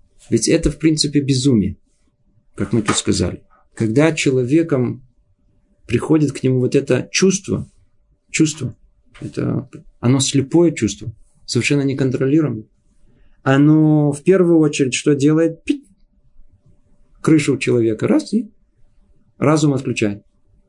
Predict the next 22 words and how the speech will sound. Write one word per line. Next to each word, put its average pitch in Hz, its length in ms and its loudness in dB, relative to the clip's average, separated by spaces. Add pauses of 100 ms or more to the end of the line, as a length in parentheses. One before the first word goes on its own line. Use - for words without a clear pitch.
(180)
И 214 100 6
оно 277 400 4
единственное 277 640 4
контролирует 247 640 2
человека. 240 640 -4 (200)
И 156 80 2
это 196 500 2
единственная 175 720 2
его 190 460 2
движущая 175 520 0
сила. 101 420 -4 (920)
Рассердился, 202 880 4 (120)
единственная 208 400 2
сила, 196 460 -2 (420)
какая 170 360 2
в 165 60 2
нём, 220 280 4
которая 196 320 2
движет 185 380 0
его, 196 300 2
это 185 760 -2 (240)
негодование. 143 640 0